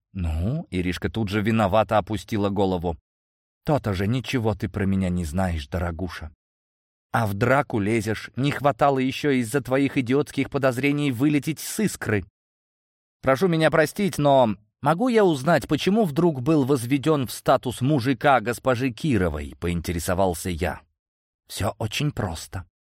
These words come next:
Иришка снова подошла ко мне и, обняв, встала на носочки. «Я люблю вас, Федор Александрович». В предбаннике повисла напряженная тишина.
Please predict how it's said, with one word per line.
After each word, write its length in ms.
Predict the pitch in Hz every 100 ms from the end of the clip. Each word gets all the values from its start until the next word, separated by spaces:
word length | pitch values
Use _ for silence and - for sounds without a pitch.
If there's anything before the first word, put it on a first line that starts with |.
| _ _ _ _ _ _ _
Иришка 400 | 107 98 95 -
снова 340 | 101 107 110 104
подошла 400 | 101 92 - 98
ко 120 | 98
мне 220 | 101 131
и, 140 | - 104
обняв, 520 | 95 92 104 113 -
встала 560 | - - - 107 104 101
на 120 | 101
носочки. 800 | 104 98 - 87 - - 73 -
«Я 180 | - 143
люблю 380 | 139 123 135 147
вас, 340 | 92 85 - -
Федор 340 | 135 113 90
Александрович». 920 | 87 90 - 101 92 85 80 - - - _ -
В 140 | -
предбаннике 800 | 165 139 104 160 208 190 190 185
повисла 540 | - 131 110 139 - 135
напряженная 840 | 127 - 101 85 107 113 110 104
тишина. 580 | - 95 - 90 73